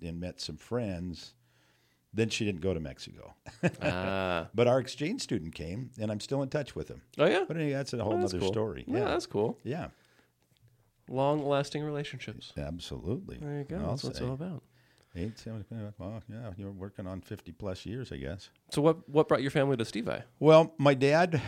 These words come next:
Speaker 1: um, was a lumberjack. Uh, I've got a long story about Loretta Lynn being a coal miner's daughter. I was a lumberjack's mistake.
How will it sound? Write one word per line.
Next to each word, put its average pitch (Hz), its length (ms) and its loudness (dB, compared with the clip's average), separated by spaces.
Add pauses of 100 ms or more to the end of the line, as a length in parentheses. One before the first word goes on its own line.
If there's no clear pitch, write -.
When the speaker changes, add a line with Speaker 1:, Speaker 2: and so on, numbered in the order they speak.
(100)
Speaker 1:
um, 107 680 6
was 107 240 4
a 113 40 2
lumberjack. 87 720 2 (340)
Uh, 90 280 -8 (120)
I've 87 200 -8
got 90 140 -4
a - 20 -4
long 82 240 -2
story 85 280 -2
about 80 360 -2
Loretta 85 320 0
Lynn 85 240 -2
being 85 240 -4
a - 20 -8
coal 95 220 -10
miner's 85 320 -4
daughter. 87 320 0
I 85 60 -2
was 85 120 -6
a 87 60 -4
lumberjack's 82 560 -4
mistake. - 560 -8